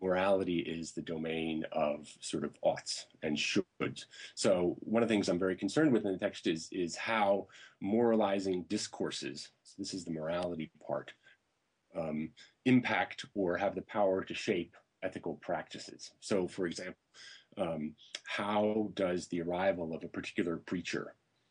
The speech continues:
this is a, uh, an important scene in the, uh, in the post-Soviet period, the arrival of a, uh, missionary priest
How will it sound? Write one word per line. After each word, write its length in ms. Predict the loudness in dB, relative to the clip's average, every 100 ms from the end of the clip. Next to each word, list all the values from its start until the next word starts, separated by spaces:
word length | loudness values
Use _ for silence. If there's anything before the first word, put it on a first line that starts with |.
| _
this 160 | -6 -4
is 140 | -4
a, 200 | -2 2
uh, 200 | 2 2 0
an 80 |
important 360 | -4 -2 -2 -2
scene 320 | -2 0 0
in 120 | -2 -2
the, 160 | -2 -4 -10 _
uh, 180 | -2 0 -2
in 100 | 0
the 80 | 2
post-Soviet 560 | 4 4 4 2 0 0
period, 300 | -2 -2 0
the 100 | 0
arrival 560 | 2 4 4 2 -2 -6 -20 -6
of 260 | 0 0 -2 -2
a, 340 | 0 2 2 0 0
uh, 140 | 2
missionary 560 | 4 4 4 2 2 0
priest 540 | 2 2 2 -2 -12